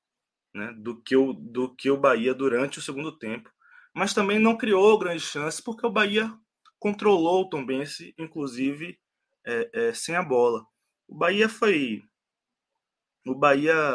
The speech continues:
é, é, fez um, um belíssimo jogo, belíssimo jogo. Eu, eu tinha muito tempo que eu não ia pra Fonte Nova e, e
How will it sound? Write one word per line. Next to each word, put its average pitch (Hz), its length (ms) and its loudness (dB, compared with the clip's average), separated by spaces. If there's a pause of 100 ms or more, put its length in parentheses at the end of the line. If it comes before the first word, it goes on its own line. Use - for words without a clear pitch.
(140)
é, 120 280 -12
é, - 20 -14
fez 170 200 -14
um, 160 220 -8 (300)
um 185 60 -10
belíssimo 170 480 -4
jogo, 104 300 -10 (200)
belíssimo 135 440 -6
jogo. 104 240 -10
Eu, 101 120 -14 (100)
eu 127 160 -4
tinha - 180 -2
muito 196 440 2
tempo 147 340 -4 (520)
que - 80 -2
eu 156 40 0
não 156 120 0
ia 151 120 10
pra 151 80 -4
Fonte 127 280 -6
Nova 110 460 -2 (600)
e, 113 320 -4
e 113 500 -4